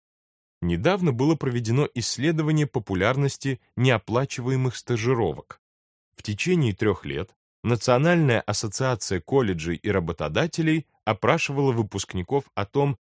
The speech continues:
предложили ли им работу после оплачиваемой или неоплачиваемой стажировки. Результаты в течение трех лет не разнились. Неоплачиваемые стажировки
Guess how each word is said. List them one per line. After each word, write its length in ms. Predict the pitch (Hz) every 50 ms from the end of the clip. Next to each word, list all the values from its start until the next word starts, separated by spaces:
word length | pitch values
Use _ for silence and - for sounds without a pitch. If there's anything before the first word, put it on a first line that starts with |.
| _ _
предложили 600 | - 120 120 117 135 139 139 120 185 190 170 165
ли 140 | 156 147 151
им 280 | - - 135 131 120 107
работу 580 | 95 90 87 107 160 208 185 - 147 123 - _ _ _ -
после 280 | - 131 - - 123
оплачиваемой 1000 | - - 95 - - 92 98 104 113 - - 143 139 156 160 165 170 175 170 156 _ -
или 180 | - 170 165 156
неоплачиваемой 880 | 143 123 110 92 82 - 87 98 117 117 - 127 120 127 123 120 117 107
стажировки. 720 | - - 104 92 92 101 92 87 76 - - - - - _ _ _ _ _ _ _ _ _ _ _ _ _ -
Результаты 640 | - - 95 90 85 90 85 78 - 135 143 139 -
в 80 | 87 -
течение 480 | - 90 - - 117 117 113 101 92
трех 300 | 82 - 92 90 82 -
лет 300 | 85 90 123 165 - - _ _ _ -
не 180 | 123 131 135 123
разнились. 640 | 117 113 98 95 98 92 85 73 67 - - - _ _ _ _ _ _ _ _ _ _ _ -
Неоплачиваемые 960 | 98 104 107 107 104 - 110 123 135 - - - 90 92 90 82 80 80
стажировки 760 | - - - 90 76 82 80 78 107 156 156 - - 170 160